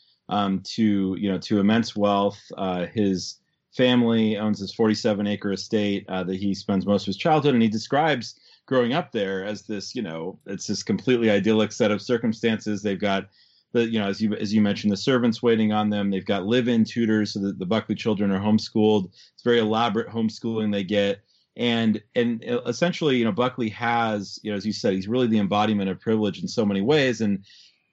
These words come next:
his parents, though, I mean, one of the things that's really fascinating about the Buckley upbringing is that, you know, they, they provide their, their children with,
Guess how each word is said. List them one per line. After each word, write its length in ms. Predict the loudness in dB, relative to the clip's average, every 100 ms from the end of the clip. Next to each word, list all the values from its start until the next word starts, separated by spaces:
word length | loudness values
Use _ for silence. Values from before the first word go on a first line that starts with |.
| _
his 140 | -4 0
parents, 400 | 2 2 2 2
though, 180 | 2
I 40 | 2
mean, 120 | 2
one 100 | 0
of 60 | -2
the 40 |
things 120 | -4
that's 80 | -2
really 140 | -4
fascinating 540 | -2 -2 -2 -2 -2 0
about 360 | -2 -2 -4
the 100 | -4
Buckley 340 | -2 -2 -2 -2
upbringing 420 | 0 0 2 0
is 160 | -2 0
that, 200 | 0 -2 _ _ -16
you 140 | -2 0
know, 60 |
they, 380 | 4 2 2 -2
they 200 | -2 -4
provide 680 | -2 -2 0 2 0 -2 -8
their, 520 | -2 0 0 0 -4 -2
their 320 | -2 0 -2
children 440 | -4 0 2 2 -2
with, 180 | -4